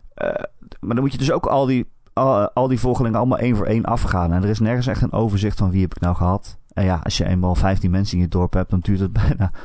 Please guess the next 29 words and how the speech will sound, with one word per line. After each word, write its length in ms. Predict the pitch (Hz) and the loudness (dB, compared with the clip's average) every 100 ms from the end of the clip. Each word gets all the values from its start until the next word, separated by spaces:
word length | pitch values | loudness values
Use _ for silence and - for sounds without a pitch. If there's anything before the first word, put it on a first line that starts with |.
| - | -2
een 140 | 104 | 2
halve 500 | 95 110 104 104 98 | 2 2 0 0 0
dag 320 | 101 104 - | 2 0 0
in 140 | - 104 | 0 -2
het 100 | 101 | -2
spel 340 | - 104 104 | -2 2 2
voordat 200 | 104 101 | 0 -2
je 60 | 98 | 0
iedereen 240 | 101 98 | 0 0
gehad 280 | 92 98 - | 0 -2 0
hebt. 260 | 95 - - - - - - - - - | -4 -4 -10 -10 -18 -20 -20 -20 -16 -4
Dus 220 | 95 - | -4 -4
het 100 | - - | -14 -10
is 80 | - | -6
dan 120 | 69 | -2
eigenlijk 320 | 95 - 101 | -2 -2 -2
heel 180 | 107 101 | 0 2
nutteloos, 580 | 101 - 98 85 85 - | 0 0 0 0 -2 -2
want 420 | 90 - - - - | -4 -4 -12 -16 -14
t-, 120 | - - | -14 -10
ja, 260 | - 98 85 65 - - | -2 0 0 -2 -10 -14
dan 140 | - - | -6 -2
ga 100 | 90 | 0
je 60 | |
dat 140 | 90 101 | -2 0
niet 140 | 87 | 0
meer 100 | 82 | 2
doen. 280 | 104 92 80 - - - - - - _ _ - - - 90 | 0 0 -4 -10 -16 -18 -20 -20 -20 _ _ -20 -20 -12 -2
Eh, 360 | 92 87 85 | 0 2 0